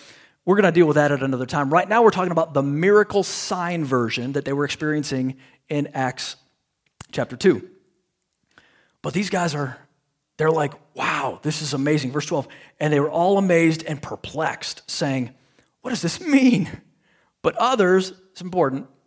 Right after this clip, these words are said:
"others mocking said, 'They're filled with new wine,'" which just means they're drunk. Okay, so these folks, they're witnessing this loud, noisy,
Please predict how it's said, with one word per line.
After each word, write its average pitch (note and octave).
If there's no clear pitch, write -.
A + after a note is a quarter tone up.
"others F3+
mocking D#3
said, C#3
'They're F#3+
filled D3+
with D3+
new F3
wine,'" E3+
which C3+
just C#3
means C#3+
they're C#3+
drunk. C3+
Okay, C#3+
so C3+
these F3
folks, -
they're C#3
witnessing G3+
this E3
loud, E3+
noisy, F3